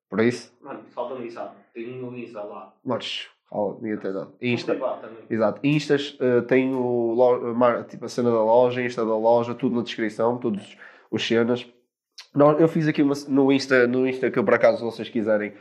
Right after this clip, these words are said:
Speaker 1: para qualquer coisa, qualquer, eu normalmente pergunto ao pessoal o que é que eu vou falar no podcast. Pergunto, feito estúpido, no mesmo dia, tipo, e os meus amigos não me respondem. Eh, apesar de eu ter aqui umas duas,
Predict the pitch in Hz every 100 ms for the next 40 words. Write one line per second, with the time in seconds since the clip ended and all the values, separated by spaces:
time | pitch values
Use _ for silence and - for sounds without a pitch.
0 | - _ - 113 113 117 117 110 - 123
1 | 120 113 107 110 107 110 110 107 107 104
2 | 104 110 113 113 107 - 110 110 98 104
3 | - 113 107 104 107 101 107 104 107 104
4 | 104 107 101 - 107 - - - - _
5 | 143 135 139 127 - - 123 - - 120
6 | 113 104 120 123 123 117 101 113 113 110
7 | 110 104 101 104 104 104 95 107 98 -
8 | 110 107 113 - - - _ _ 107 107
9 | 117 - 131 127 127 127 123 127 123 123
10 | 120 117 120 135 135 127